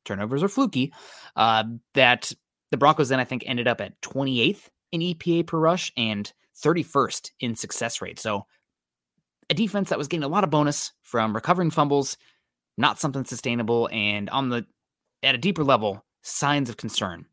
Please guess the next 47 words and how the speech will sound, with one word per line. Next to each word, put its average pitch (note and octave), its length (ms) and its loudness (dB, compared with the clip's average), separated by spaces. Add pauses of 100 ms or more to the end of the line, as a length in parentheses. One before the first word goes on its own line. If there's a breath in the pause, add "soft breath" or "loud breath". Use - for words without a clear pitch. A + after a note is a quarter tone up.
(600)
Not F#3 200 2
so A#3 120 4
in A3 60 2
this G3 100 0
Houston A#3 260 0
game, G2+ 220 4
man. C#3 240 2 (360 soft breath)
Broncos D3+ 320 4
come D3+ 180 0
in, E3 120 0
I A#2+ 60 0
think B2 160 -6
they B2 80 -2
finished B2 560 -2
tenth D#3+ 220 -4
or D3 60 2
ninth C3+ 320 0
in C#3+ 80 -6
E C#3 120 -2
P C#3 180 0
A C3+ 40 2
per A2 120 -4
rush. C3+ 300 2
I G#2+ 40 -10
think A2 160 -6
they're G#2+ 200 0
about A2 440 -2
tenth C#3 240 -8
or C3 60 -2
ninth B2+ 300 -2
in G#2+ 100 -6
success - 420 -2
rate. E3 200 0 (340 soft breath)
They A#2 80 4
forced C#3 480 -2
the A2+ 300 -2
Texans C#3 600 -4
for, - 220 -6
on A#2 140 2
an G#2+ 60 -6
average B2 500 -2
third B2+ 240 -2
down A#2+ 260 2
distance A#2+ 340 -6
to A#2 60 -8
go A#2+ 280 2
of G2+ 200 -2